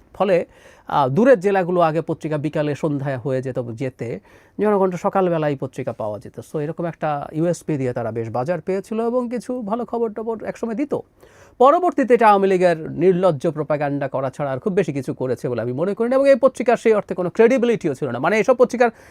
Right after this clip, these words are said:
কোনো প্রভাব আদতে সমাজে ছিল কিনা আমার সন্দেহ আছে, যে ভা-, ঢঙে, যে ভাষায় তারা শেখ হাসিনার প্রোপাগান্ডা চালাতো। অভিযোগ আছে, সমালোচনা আছে, সেটা নিয়ে আমাদের কোনো না কোনো পদক্ষেপ নেওয়ারও আছে।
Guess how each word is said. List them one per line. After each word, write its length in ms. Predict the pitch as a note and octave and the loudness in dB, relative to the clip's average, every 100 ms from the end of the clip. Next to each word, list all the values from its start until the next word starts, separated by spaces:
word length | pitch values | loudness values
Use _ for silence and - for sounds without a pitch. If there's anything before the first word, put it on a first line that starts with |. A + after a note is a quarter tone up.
| _ | _
কোনো 140 | A#3 A3 | 0 2
প্রভাব 440 | G3 G3 G#3+ D#4 | 4 6 6 4
আদতে 280 | C4+ G#3+ E3+ | 4 2 -2
সমাজে 340 | F3+ D#3+ D#3 | -4 -4 -6
ছিল 220 | - D3 | -6 -6
কিনা 200 | C3+ C3 | -6 -6
আমার 180 | C3 B2 | -6 -8
সন্দেহ 380 | - D3 A2+ G#2 | -6 -6 -4 -8
আছে, 300 | - - - _ _ B2+ | -12 -14 -18 _ _ -4
যে 140 | D3 | -2
ভা-, 160 | C3+ C#3+ | -2 -2
ঢঙে, 320 | D3 C#3 C3+ | -2 -4 -4
যে 140 | C3+ | -4
ভাষায় 380 | C3 C#3 - B2+ | -2 -2 -2 -2
তারা 280 | B2+ B2 A#3 - - - _ | 0 -2 -2 -6 -20 -20 _
শেখ 160 | F3 D#3+ | -2 -2
হাসিনার 400 | C#3+ D3+ C#3 B2 | -4 -4 -6 -6
প্রোপাগান্ডা 520 | - C3 A#2+ G#2 G#2+ | -6 -4 -4 -4 -12
চালাতো। 420 | - - - - - _ _ _ _ _ - - | -14 -16 -16 -18 -20 _ _ _ _ _ -6 2
অভিযোগ 320 | A3 C4 G3+ | 6 6 4
আছে, 200 | D#3 G3 | 2 -2
সমালোচনা 520 | G#3+ A#3 A3 E3 C3 | 0 0 0 -2 -6
আছে, 280 | - - - | -8 -14 -10
সেটা 220 | D#3+ D3+ | -6 -4
নিয়ে 140 | D#3 | -4
আমাদের 200 | D3 C#3+ | -4 -4
কোনো 180 | C#3+ C#3+ | -4 -4
না 120 | C3 | -4
কোনো 200 | C3 C#3 C3 | -4 -6 -6
পদক্ষেপ 440 | B2+ D3+ E3 D#3+ | -6 -4 -6 -4
নেওয়ারও 340 | C#3 G#3+ E3+ | 2 2 2
আছে। 280 | A2 - B3 | -4 -6 -8